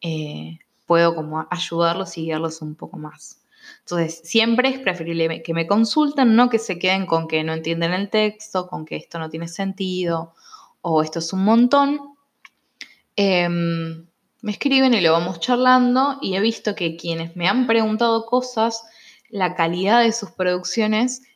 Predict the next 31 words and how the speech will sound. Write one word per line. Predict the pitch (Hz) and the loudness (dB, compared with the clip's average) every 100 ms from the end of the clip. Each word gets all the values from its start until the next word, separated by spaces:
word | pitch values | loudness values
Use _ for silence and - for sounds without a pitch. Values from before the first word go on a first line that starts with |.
| _ | _
es | 175 | -8
muchísimo | 196 185 175 - 180 180 | -8 -6 -10 -10 -8 -8
mejor | 170 - 226 214 - | -8 0 0 0 -8
porque | 165 165 160 | -12 -4 -4
también | 160 165 165 180 | -2 -4 -4 -4
es | 175 | -6
como | - 170 | -6 -6
que | 170 | -4
uno | 170 | -6
se | 170 | -6
siente | 170 175 175 185 202 | -10 -10 -8 -6 -6
más, | 170 160 - - - _ _ _ _ _ | -6 -8 -10 -18 -20 _ _ _ _ _
como | 170 165 | -12 -4
más | 170 175 | -4 -2
seguro | 180 180 185 180 | -2 -2 -4 -6
y | 185 | -8
segura | - 190 202 202 196 | -8 -6 -2 0 0
respecto | 196 175 170 170 165 | -2 -8 -10 -4 -2
de | 156 151 | -2 -2
qué | 160 | -8
es | 165 | -6
lo | 185 175 160 | 0 0 0
que, | 139 123 - - - _ - | -6 -8 -10 -20 -20 _ -14
lo | - 151 | -10 -10
que | |
se | - - | -12 -16
está | - 165 165 | -4 -2 -2
solicitando. | - 151 165 - 160 135 - - _ - - | -4 -4 -6 -10 -8 -8 -10 -16 _ -20 -20
Entonces, | _ 196 190 | _ -8 -8
siempre | - 233 226 226 247 - | -4 0 0 0 -4 -6
escríbanme. | - - 175 170 170 156 151 | -20 -12 -6 -4 -4 -6 -12